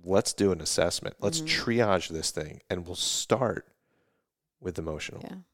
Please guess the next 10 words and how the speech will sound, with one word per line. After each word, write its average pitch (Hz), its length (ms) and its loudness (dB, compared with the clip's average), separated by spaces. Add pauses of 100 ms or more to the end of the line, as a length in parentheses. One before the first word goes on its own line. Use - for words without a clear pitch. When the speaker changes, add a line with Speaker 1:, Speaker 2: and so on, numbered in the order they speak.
(140)
Speaker 1:
We'll - 80 -6
start, - 640 2 (1080)
well, 95 100 6
we'll 92 100 4
start - 280 8
with 104 120 4
mental 85 320 -4
and 78 80 -10
emotional. - 360 -14
Speaker 2:
Yeah. - 80 -10